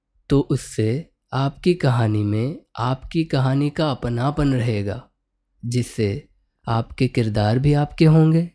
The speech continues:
आपकी कहानी भी आपकी होगी। और सबसे ज़रूरी बात,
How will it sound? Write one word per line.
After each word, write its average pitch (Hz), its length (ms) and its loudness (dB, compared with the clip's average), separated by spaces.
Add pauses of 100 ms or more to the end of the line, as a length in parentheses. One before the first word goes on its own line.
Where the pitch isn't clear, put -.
(480)
आपकी 127 380 0
कहानी 131 540 4
भी 160 120 8
आपकी 120 320 2
होगी। 104 400 0 (480)
और 104 240 0
सबसे 110 420 -2
ज़रूरी 123 480 2
बात, 113 460 0